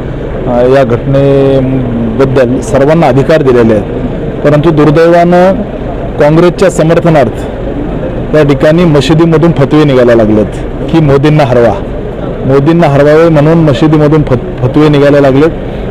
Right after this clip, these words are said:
एमआयएम असेल किंवा बाकी सगळी लोक या ठिकाणी आता मशिदींचा आसरा घेऊन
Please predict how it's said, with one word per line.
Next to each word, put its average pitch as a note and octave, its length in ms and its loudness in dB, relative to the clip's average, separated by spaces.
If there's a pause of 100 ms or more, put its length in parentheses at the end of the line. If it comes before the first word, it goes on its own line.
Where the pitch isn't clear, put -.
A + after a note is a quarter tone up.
(220)
एमआयएम D3+ 320 2
असेल E3 300 2
किंवा E3 180 0
बाकी C3+ 260 0
सगळी D3 360 0
लोक A#2 180 -2 (580)
या C#3 100 2
ठिकाणी C#3+ 500 0 (1000)
आता - 260 -2
मशिदींचा F#3 800 0
आसरा E3 300 0
घेऊन C3 260 0